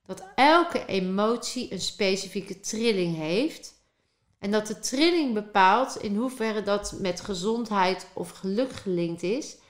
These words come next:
En in hoeverre dat dus met ongeluk en ziekte gepaard gaat.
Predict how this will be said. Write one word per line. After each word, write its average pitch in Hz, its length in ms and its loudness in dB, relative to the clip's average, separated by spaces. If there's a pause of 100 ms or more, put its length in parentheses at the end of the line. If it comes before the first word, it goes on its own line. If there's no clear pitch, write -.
(320)
En 202 160 -4
in 202 120 2
hoeverre 190 420 -2
dat 170 220 -2
dus 180 180 -8
met 170 340 -6
ongeluk 185 880 -2
en 165 180 -4
ziekte 202 380 -4
gepaard 160 540 -2
gaat. - 480 -8